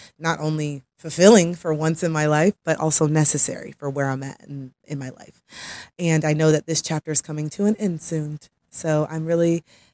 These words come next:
um, appreciating this alone time. But even when I'm in a relationship or if I have kids or whatever it is that I'm sharing my energy, I'm still going to root in the moments that energy is the new currency.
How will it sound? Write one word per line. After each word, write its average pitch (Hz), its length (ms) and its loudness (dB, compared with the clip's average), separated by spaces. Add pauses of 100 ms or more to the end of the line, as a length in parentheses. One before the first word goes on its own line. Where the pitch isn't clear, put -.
(220)
um, 151 400 -2
appreciating 139 720 -8 (1160)
this 143 240 -6
alone 147 320 -4
time. - 420 -14 (360)
But 151 260 -2
even 175 320 -2
when 160 200 0
I'm 151 240 -6
in 156 140 -6
a 151 40 -6
relationship 147 600 -4
or 139 140 -4
if 135 140 -6
I 147 80 -6
have 143 200 -6
kids 160 280 -4
or 139 120 -6
whatever 147 380 -6
it 147 100 -6
is 143 280 -4
that 143 180 -12
I'm 139 120 -10
sharing 151 380 -4
my 143 140 -10
energy, 139 460 -12 (1200)
I'm 156 100 -4
still 160 460 2
going 156 260 -6
to 143 140 -12
root 156 240 -8
in 143 420 -12
the 151 60 -14
moments 147 600 -6
that 147 380 -4
energy 156 380 -4
is 156 140 -2
the 151 100 -12
new 143 160 -10
currency. 147 680 -6